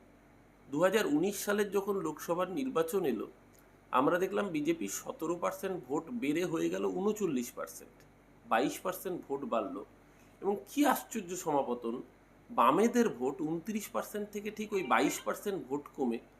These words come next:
সেভেন পার্সেন্টে এসে দাঁড়ালো। অর্থাৎ বামের ভোট বাইশ পার্সেন্ট কমলে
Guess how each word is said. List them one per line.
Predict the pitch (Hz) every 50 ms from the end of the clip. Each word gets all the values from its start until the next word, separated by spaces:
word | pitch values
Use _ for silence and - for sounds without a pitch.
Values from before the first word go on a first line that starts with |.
| - - - -
সেভেন | - - - 165 156 170 165 160 -
পার্সেন্টে | - 131 - - - 123 123 120 -
এসে | - 175 - -
দাঁড়ালো। | - - 107 95 90 - - - - - - - - - - - - - -
অর্থাৎ | - 123 123 - - 202 180 156 143
বামের | - 110 110 117 143 170 185 185
ভোট | 185 185 208 202 185
বাইশ | - - 123 135 147 - - -
পার্সেন্ট | 104 101 - - 202 196 196 - -
কমলে | - 165 170 180 185 208 254 - -